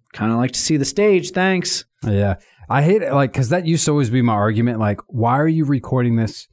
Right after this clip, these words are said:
Speaker 2: It's gonna sound like garbage. You're never gonna watch it back 'cause it'll sound like trash." That being said,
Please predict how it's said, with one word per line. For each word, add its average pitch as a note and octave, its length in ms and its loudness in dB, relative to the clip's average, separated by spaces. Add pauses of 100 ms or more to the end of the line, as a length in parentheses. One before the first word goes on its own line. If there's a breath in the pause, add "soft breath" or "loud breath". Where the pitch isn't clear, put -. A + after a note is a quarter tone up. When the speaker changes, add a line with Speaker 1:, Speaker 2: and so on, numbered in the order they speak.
(340)
Speaker 2:
It's - 160 -6
gonna A#2 160 -2
sound B2+ 340 0
like B2+ 200 -2
garbage. A2 500 0
You're A2 100 2
never A2+ 280 2
gonna C3 160 0
watch A#2 260 0
it G#2+ 80 -2
back G#2+ 220 0
'cause - 120 -6
it'll G#2 80 0
sound A2 220 0
like G#2+ 140 -2
trash." G2+ 360 -2 (300)
That F3+ 160 -2
being E3 180 2
said, C#3 460 0